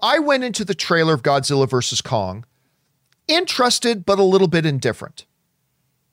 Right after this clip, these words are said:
I think that's a good way for me to put it. Interested, but a bit indifferent. I'm like, "Yeah,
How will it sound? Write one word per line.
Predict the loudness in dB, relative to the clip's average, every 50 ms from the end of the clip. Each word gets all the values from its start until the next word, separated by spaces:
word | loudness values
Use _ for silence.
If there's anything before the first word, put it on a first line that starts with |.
| -4
I | -2 0
think | 0 0 0 0
that's | 0 0 0
a | 2
good | 2 2 4
way | 2 2
for | 0 0
me | -2 -2
to | -2
put | 0 0 -2 -2
it. | -2 -2
Interested, | -2 -2 -2 -2 0 0 0 0 0 0 0 2 2
but | 2 2
a | 2
bit | 2 2 2 2 2
indifferent. | 0 0 0 0 0 -2 -4 -10 -14 -16 -20 _ -20 -20 -20 -20
I'm | -8 -2 -2
like, | 0 2 4
"Yeah, | 4